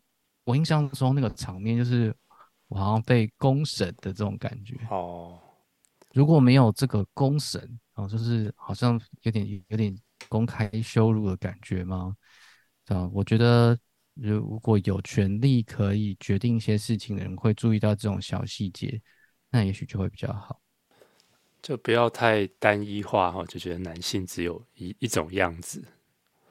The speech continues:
Speaker 1: 对啊。
Speaker 2: 那你觉得什么是健康的男子气概吗？他
Speaker 1: 健康的男子气概？
Speaker 2: 对啊，
Speaker 1: 其实我觉得真的，
Speaker 2: 有没有这个东西啊？
Speaker 1: 我觉得真的蛮难定义的耶。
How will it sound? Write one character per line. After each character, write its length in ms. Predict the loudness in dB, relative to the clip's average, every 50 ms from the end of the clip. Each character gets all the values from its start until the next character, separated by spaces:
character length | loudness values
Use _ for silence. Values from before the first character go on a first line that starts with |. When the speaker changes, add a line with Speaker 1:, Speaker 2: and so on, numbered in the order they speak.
| _ _ _
Speaker 1:
对 140 | -2 -2 -2
啊。 200 | 0 -2 -6 -10 -14 -18 _ _ _ _ _ _ _ -20 _ _ _ _ _
Speaker 2:
那 120 | 4 6 6
你 60 | 6
觉 220 | 4 4 4 4
得 40 | 4
什 160 | 4 2 0
么 80 | 0 0
是 80 | 0 -2
健 240 | 2 4 4 4 4
康 240 | 2 2 2 2 2
的 580 | 0 -2 -4 -4 -4 -6 -6 -8 -10 -14 -18 _ _ _ _ _ _ _ _ _ _ _ _ _ _ _ _ _ _ -8
男 180 | -6 -6 -6 -6
子 160 | -8 -10 -8
气 200 | -8 -6 -6 -8
概 220 | -6 -8 -8 -8 -8
吗？ 160 | -12 -16 -18 -18 -20 _ _ -6
他 240 | 0 2 2 2 2 0 _ _ _ _ _ _ _ _
Speaker 1:
健 320 | -2 2 2 2 2 0
康 300 | -4 -4 -2 -2 -2 -2
的 80 | -2 -4
男 300 | -4 -4 -4 -4 -4 -6
子 80 | -8 -12
气 160 | -14 -12 -4
概？ 140 | 0 0 0
Speaker 2:
对 60 | 0
啊， 320 | 0 -2 -6 -8 -12 -14 -18 -20 _ _ _
Speaker 1:
其 140 | -4 2 4
实 80 | 6
我 80 | 8 10
觉 80 | 10 10
得 60 | 10
真 100 | 8 6
的， 80 | 6
Speaker 2:
有 0 |
没 0 |
有 0 |
这 60 | 6 6
个 80 | 6
东 100 | 4 4
西 240 | 2 0 -2 -4 -4
啊？ 300 | -4 -6 -8 -12 -16 _ _ _ _ _ _ _
Speaker 1:
我 80 | -6 -4
觉 160 | 0 2 2
得 80 | 2 2
真 200 | 0 -2 -2 0
的 80 | 0
蛮 160 | 0 0 0 0
难 180 | -2 -2 -4 -4
定 220 | -4 -4 -4 -4 _
义 260 | -10 -8 -6 -6 -4
的 140 | -4 -4 -4
耶。 260 | -4 -4 -8 -8